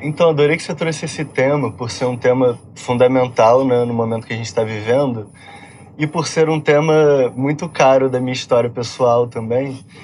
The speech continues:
Esse ano eu descobri que o meu avô, por parte de pai, era índio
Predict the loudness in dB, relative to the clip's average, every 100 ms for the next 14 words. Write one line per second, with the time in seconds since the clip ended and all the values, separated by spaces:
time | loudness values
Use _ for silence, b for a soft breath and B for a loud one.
0 | B B _ -4 0 0 0 0 -2 -4
1 | -6 -6 -2 -2 -2 -6 B B B B
2 | B -8 -4 2 4 6 4 0 -2 -2
3 | -6 0 0 0 -6 -8 2 4 4 0
4 | 0 2 4 2 -2 -4 -6 -10